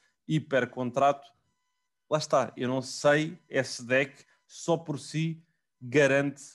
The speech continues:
um Super Bowl, garante uma presença, eh, assídua nos playoffs. Eles foram duas vezes com ele, mas olhando um bocado, eh, para este contexto todo, ele vai, ehm,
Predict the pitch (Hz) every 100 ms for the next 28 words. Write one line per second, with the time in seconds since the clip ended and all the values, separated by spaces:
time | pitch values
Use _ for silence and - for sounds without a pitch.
0 | _ - 127 - 135 120 113 127 123 113
1 | 131 135 135 131 - - _ _ _ 131
2 | 123 - 123 123 127 - 123 117 - 120
3 | 117 113 110 107 - 135 - - 165 147
4 | 127 127 120 - 131 151 151 135 - 135
5 | 131 151 151 131 143 - - 139 156 156
6 | - _ _ _ _ - 147 170 170 170
7 | 165 165 165 165 _ _ _ _ _ -
8 | 143 139 131 147 151 143 160 143 147 139
9 | - 143 143 - _ _ _ _ _ _
10 | _ _ _ 156 170 143 151 151 151 165
11 | - - 147 143 139 135 135 131 131 127
12 | 123 120